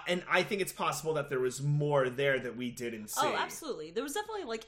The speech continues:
Speaker 2: hours of footage that we didn't see.
Speaker 1: Yeah, but, and, and not even, like, alluded to. I, I, like, chunks
Speaker 2: Oh, you mean,
Speaker 1: removed.
Speaker 2: like, there was, like, things that, that, like, happened or were said that just were never, like
Speaker 1: Yeah,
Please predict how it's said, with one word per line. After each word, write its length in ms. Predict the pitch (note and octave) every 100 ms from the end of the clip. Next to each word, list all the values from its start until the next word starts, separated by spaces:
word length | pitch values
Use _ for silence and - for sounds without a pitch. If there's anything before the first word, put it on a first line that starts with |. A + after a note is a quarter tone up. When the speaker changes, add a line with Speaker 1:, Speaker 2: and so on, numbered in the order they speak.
| -
Speaker 2:
hours 340 | G#3 G#3+ A3+
of 100 | G3 -
footage 380 | E3+ D3 C#3 -
that 120 | E3+
we 80 | E3+
didn't 240 | E3+ D#3+
see. 460 | - D#3+ - - - - - -
Speaker 1:
Yeah, 180 | E3
but, 120 | C#3+ G#3
and, 140 | G#3 G3
and 100 | G#3
not 160 | A3
even, 140 | G#3+ G3
like, 120 | C#3+
alluded 380 | C#3 D#3 C#3+ -
to. 200 | A#2 -
I, 300 | F#3 - G#3
I, 80 | F#3+
like, 200 | E3+ -
chunks 680 | - - G#3+ F3 - - -
Speaker 2:
Oh, 60 |
you 120 | B3 -
mean, 40 | -
Speaker 1:
removed. 220 | C#3 A#3+
Speaker 2:
like, 220 | A#3 A3+
there 140 | A#3 G#3+
was, 160 | G3+
like, 260 | A3 G3+ -
things 440 | G#3+ G3 G3 F#3+
that, 520 | G3 F3+ E3+ D#3+ - - _ _ _ _ _ _ _ _ _ _
that, 160 | G#3 F3+
like, 140 | D3+
happened 340 | G#3 F#3 G#3 F#3
or 160 | F3
were 160 | D#3+ E3+
said 460 | - - F3 F3 F3
that 160 | G3
just 200 | F#3 -
were 120 | F#3 F3+
never, 640 | E3 D#3+ F3+ D#3 D3 - _ _ _ -
like 120 | F#3
Speaker 1:
Yeah, 240 | F3 C#3